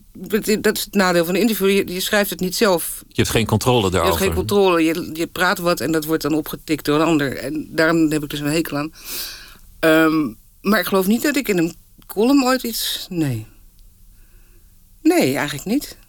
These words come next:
Speaker 1: Maar daar kan ik ook rustig over nadenken. Dan kijk ik nog eens na. Of
Speaker 2: Ga,
Speaker 1: wil jij,
Speaker 2: ga
Speaker 1: als jij iets kunt bedenken?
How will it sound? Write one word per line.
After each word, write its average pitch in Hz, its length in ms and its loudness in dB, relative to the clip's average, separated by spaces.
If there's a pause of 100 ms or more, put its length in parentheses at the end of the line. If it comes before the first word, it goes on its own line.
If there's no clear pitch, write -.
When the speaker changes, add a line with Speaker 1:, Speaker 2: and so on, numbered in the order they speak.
(320)
Speaker 1:
Maar 220 100 -2
daar 247 100 2
kan 165 140 2
ik 131 80 2
ook 147 100 -4
rustig 151 280 -2
over 165 200 0
nadenken. 202 640 0 (640)
Dan - 100 -6
kijk 139 260 2
ik 135 60 -8
nog 156 120 -2
eens 160 100 -2
na. 170 360 0 (1160)
Of - 100 -2
Speaker 2:
Ga, - 80 4
Speaker 1:
wil 277 80 4
jij, 277 140 4
Speaker 2:
ga 294 80 2
Speaker 1:
als 262 120 0
jij 285 180 2
iets 269 100 -6
kunt 262 200 -2
bedenken? 269 500 0